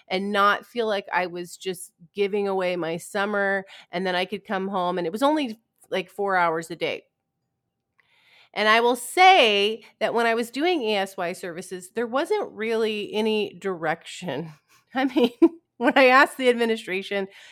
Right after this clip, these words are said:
"Hey, what do we, what do you want me to do?" They just were basically like, "See the kids, see the kids." And, and that can be exciting, or it can be completely overwhelming, whatever style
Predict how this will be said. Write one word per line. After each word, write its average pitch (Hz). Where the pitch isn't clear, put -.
"Hey, 427
what 262
do 392
we, 392
what 240
do 311
you 320
want 302
me 320
to 311
do?" 339
They 381
just 453
were 415
basically 359
like, 269
"See 427
the 320
kids, -
see 330
the 202
kids." 147
And, 180
and 240
that 294
can 294
be 240
exciting, 214
or 220
it 208
can 233
be 208
completely 180
overwhelming, 165
whatever 185
style 175